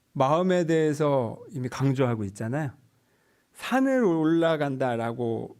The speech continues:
했으냐, 이 지금 산상설교라는 게 마태복음은 이렇게 높은 산 위에서 예수님이 말씀하시는 거고, 굳이 산 위라는 거, 예수님이 산 위에 올라가서 기도하시는 장면도 나오고,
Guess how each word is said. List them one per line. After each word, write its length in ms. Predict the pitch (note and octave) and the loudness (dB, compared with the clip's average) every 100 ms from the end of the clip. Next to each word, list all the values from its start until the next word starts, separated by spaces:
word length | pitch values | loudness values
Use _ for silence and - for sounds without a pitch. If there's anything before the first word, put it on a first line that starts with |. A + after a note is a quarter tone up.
| _ | _
했으냐, 300 | C#3+ - B2 - | -16 -8 -8 -6
이 340 | D#3 C3 C3 | -2 0 0
지금 140 | C#3 B2+ | -2 -2
산상설교라는 840 | G#3 A3+ G#3+ G3 E3+ D#3 D3 C#3+ | 0 2 2 2 2 2 0 -2
게 120 | C3+ B2+ | -2 -2
마태복음은 800 | A2 C3+ C#3+ C3 C3+ C3+ C3 C3 - _ _ _ _ - | -2 -2 -2 -2 -2 -2 -4 -8 -18 _ _ _ _ -10
이렇게 200 | - E3 | -2 0
높은 580 | E3+ - F#3 D#3 D3+ - - - - | 0 0 0 2 -2 -8 -20 -20 -14
산 260 | - A3 F#3+ | -4 0 0
위에서 580 | D3+ E3 D#3+ A3 A#3 E3 | 2 2 2 2 0 0
예수님이 360 | C#3+ C3 C#3+ C3+ | 0 0 2 0
말씀하시는 720 | G#2 F#2+ C3+ A2+ G#2 G2 G2+ | -2 -4 -4 -6 -6 -6 -6
거고, 420 | G#2 G#2 B2+ G2 - _ _ _ _ _ _ | -6 -6 -8 -8 -14 _ _ _ _ _ _
굳이 480 | - F3 F3+ G#3+ | -2 0 2 0
산 300 | G3+ - B3+ | -2 -2 0
위라는 720 | G3+ D#3+ E3 D3 D3 C#3 B2+ A#2 | 2 2 2 2 2 0 -2 -6
거, 180 | F#2 | -4
예수님이 800 | C#3+ C3+ D#3+ D3+ D3 D3 C#3+ C3+ - _ _ | -2 -2 -2 -2 0 0 -2 -4 -12 _ _
산 320 | - B3+ C4 | -6 0 2
위에 180 | A#3 A3 | 2 2
올라가서 560 | F3+ D#3 D#3 D3+ C#3 | 2 2 2 0 -2
기도하시는 640 | B2+ C#3+ C3+ C3+ B2 - B2 | -6 -6 -4 -2 -4 -6 -8
장면도 440 | A#2 B2 B2 A#2 | -4 -2 -2 -2
나오고, 600 | A2+ G2 G2 G2 E3 A#3 | -6 -6 -6 -6 -8 -8